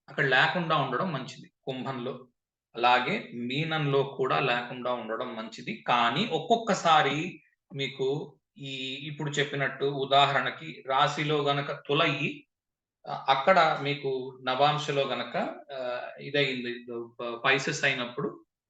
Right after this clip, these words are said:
తులలోని శుక్రుడు పైసెస్ లోని మీకు ఎగ్జాల్టేషన్ లో ఉంటాడు కనుక అది పర్వాలేదు.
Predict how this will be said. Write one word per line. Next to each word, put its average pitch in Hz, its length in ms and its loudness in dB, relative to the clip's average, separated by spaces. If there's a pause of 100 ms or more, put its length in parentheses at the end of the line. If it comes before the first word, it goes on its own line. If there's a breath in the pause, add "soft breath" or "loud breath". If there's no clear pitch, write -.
(320)
తులలోని 170 440 4
శుక్రుడు 151 640 0
పైసెస్ 147 420 0
లోని 131 220 -2
మీకు 151 560 -6
ఎగ్జాల్టేషన్ 143 640 2
లో 127 100 -2
ఉంటాడు 117 360 -2
కనుక 110 260 -6
అది 117 160 -4
పర్వాలేదు. 107 520 -2